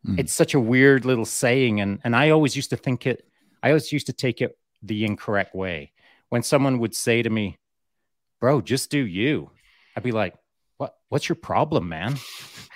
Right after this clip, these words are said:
Speaker 2: What, why do you have to come at me that hard? You just do you." "I'm just trying to do me." "Just do you." "I'm just trying to do me." And I always <laughs> felt like it was almost, uh, uh, coming at me. But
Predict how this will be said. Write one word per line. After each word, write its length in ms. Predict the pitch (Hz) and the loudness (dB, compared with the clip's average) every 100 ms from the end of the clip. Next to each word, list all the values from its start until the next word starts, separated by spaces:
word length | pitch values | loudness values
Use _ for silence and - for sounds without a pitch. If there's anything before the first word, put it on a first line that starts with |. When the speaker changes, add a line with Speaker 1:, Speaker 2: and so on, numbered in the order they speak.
| - - - - - - | -20 -20 -18 -20 -18 -6
Speaker 2:
What, 200 | - 170 | 2 2
why 160 | 139 170 | 4 0
do 80 | 151 | 2
you 60 | 139 | -2
have 160 | 147 | -2
to 80 | 135 | -4
come 220 | - 123 | -2 -2
at 80 | 131 | 0
me 120 | 131 | 0
that 180 | 110 104 | 0 -2
hard? 380 | 104 95 92 120 | 0 -2 -4 -4
You 100 | 135 | -4
just 300 | 95 123 - | -2 -4 -2
do 200 | 123 107 | -2 0
you." 420 | 95 120 120 78 _ _ _ _ _ - | 0 0 0 -4 _ _ _ _ _ -6
"I'm 100 | 135 | -4
just 180 | - - | -4 -4
trying 140 | 175 | 0
to 60 | 175 | 0
do 200 | 127 156 | 2 2
me." 380 | 127 170 123 - | 2 0 -2 -6
"Just 200 | - 120 | -10 -8
do 180 | - 110 | -2 -2
you." 360 | 90 127 117 - _ | 2 2 2 -2 _
"I'm 80 | 143 | -12
just 180 | 175 175 | -8 -4
trying 160 | 190 208 | 0 0
to 60 | |
do 200 | 196 202 | 0 -4
me." 420 | 196 202 208 113 _ | -2 -2 -2 -4 _
And 100 | 123 | -2
I 80 | 127 | 2
always 220 | 175 160 | 4 2
<laughs> 80 | - | 0
felt 180 | 135 143 | 0 2
like 200 | 131 123 | 2 0
it 100 | 123 | -2
was 160 | 117 127 | 0 2
almost, 560 | 110 113 107 - - | 2 0 -2 -6 -4
uh, 320 | 107 101 92 - - - - _ - | -2 0 -2 -8 -20 -20 -20 _ -6
uh, 200 | 98 92 | -4 -4
coming 300 | - 135 110 | -2 0 2
at 180 | 107 - | 0 -2
me. 260 | 151 92 - - | -6 -6 -10 -2
But 220 | 131 | -2